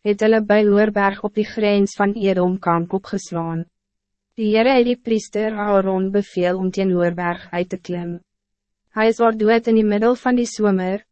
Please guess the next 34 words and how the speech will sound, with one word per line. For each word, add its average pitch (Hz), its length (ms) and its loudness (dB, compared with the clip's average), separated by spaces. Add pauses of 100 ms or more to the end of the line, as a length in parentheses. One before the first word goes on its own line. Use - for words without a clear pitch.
(300)
in 196 80 2
die 208 120 2
veertigste 247 680 0
jaar 180 320 2
na 175 200 0 (200)
Israël 170 540 0
uit 185 260 0
Egypte 175 480 -4
weg 160 380 -6
is. 185 160 -12 (840)
Aaron 220 560 4
was 214 240 0
honderddrieëntwintig 247 960 2
jaar 190 300 -2
oud 180 160 0 (100)
toe 190 140 0
hy 185 160 -2
op 190 100 -10
Hoorberg 185 640 -2
dood 170 260 -4
is. 185 220 -10 (840)
Die 233 160 -8
Kanaanitiese 240 800 2
koning 196 480 -2
van 190 160 -4
Arad 196 400 0
het 196 160 -4
in 220 80 2
die 202 80 2
Negev 202 480 0
woestyn 196 480 -4
in 190 160 0
Kanaan 180 560 0
gebly. 175 540 -8